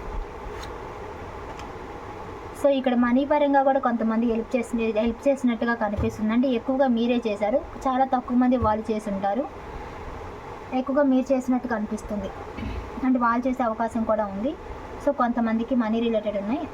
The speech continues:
And ఓవర్ థింక్, గొడవలు జరి-, జరిగినట్టుగా కూడా అనిపిస్తుంది. ఇంకా హోప్ ఉంది. కొంతమందికి గొడవలు కనిపిస్తున్నాయి. మీ పర్సన్ కొంచెం పంతానికి పోయి, "నేనే కరెక్ట్" అని అనుకోవడం. ఇద్దరు కూడా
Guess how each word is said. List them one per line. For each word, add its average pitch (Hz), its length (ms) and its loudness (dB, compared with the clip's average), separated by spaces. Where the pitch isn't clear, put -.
And 226 400 2
ఓవర్ 277 280 6
థింక్, 269 300 2
గొడవలు 240 520 2
జరి-, 214 500 0
జరిగినట్టుగా 226 560 2
కూడా 214 180 2
అనిపిస్తుంది. 214 520 -2
ఇంకా 262 220 4
హోప్ 262 280 4
ఉంది. 226 260 2
కొంతమందికి 233 520 2
గొడవలు 247 400 4
కనిపిస్తున్నాయి. 214 760 -2
మీ 262 120 4
పర్సన్ 262 440 2
కొంచెం 254 300 4
పంతానికి 240 500 2
పోయి, 233 300 2
"నేనే 226 280 2
కరెక్ట్" 220 440 0
అని 220 140 2
అనుకోవడం. 214 480 0
ఇద్దరు 262 380 2
కూడా 320 520 4